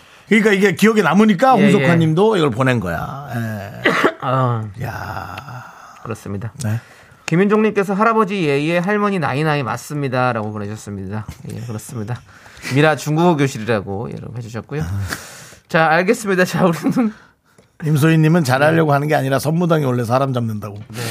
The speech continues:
Speaker 1: <laughs> 그렇죠. 어정쩡하게 패를 내놔서 생태계가 파괴된 거죠.
Speaker 2: 네.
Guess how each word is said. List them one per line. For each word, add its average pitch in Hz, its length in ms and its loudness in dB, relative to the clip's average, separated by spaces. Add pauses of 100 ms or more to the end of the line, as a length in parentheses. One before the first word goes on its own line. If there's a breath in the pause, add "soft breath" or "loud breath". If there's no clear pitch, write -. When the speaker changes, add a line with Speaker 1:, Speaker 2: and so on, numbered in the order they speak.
Speaker 1:
<laughs> 117 180 -10
그렇죠. - 380 -4 (180)
어정쩡하게 170 600 2
패를 190 320 -2
내놔서 151 480 -4 (260 loud breath)
생태계가 196 560 2
파괴된 214 420 -2
거죠. 131 240 -2
Speaker 2:
네. 120 240 -6